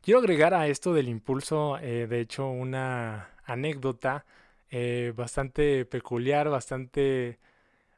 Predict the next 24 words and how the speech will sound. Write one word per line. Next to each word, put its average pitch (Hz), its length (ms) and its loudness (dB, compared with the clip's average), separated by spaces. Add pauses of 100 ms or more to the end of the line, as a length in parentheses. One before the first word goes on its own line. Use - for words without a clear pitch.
(120)
memorable 165 920 4 (100)
en 127 600 -4 (140)
mis 127 240 -8
andares 127 720 -2 (120)
por 120 200 -4
esta 127 220 -6
vida, 127 380 -2 (540)
donde 135 480 0
yo 151 140 0
recuerdo 165 680 -2
que, 127 580 -2 (540)
que - 80 -6
es 139 120 -4
que 185 80 -4
esto 175 260 -6
es 147 160 -4
donde 151 260 -6
chocan 143 380 -6
entonces 127 580 -8
estas 127 580 -4 (240)
dos 123 240 -4
vertientes 123 840 -4
del 107 220 -8
tema, 131 420 -2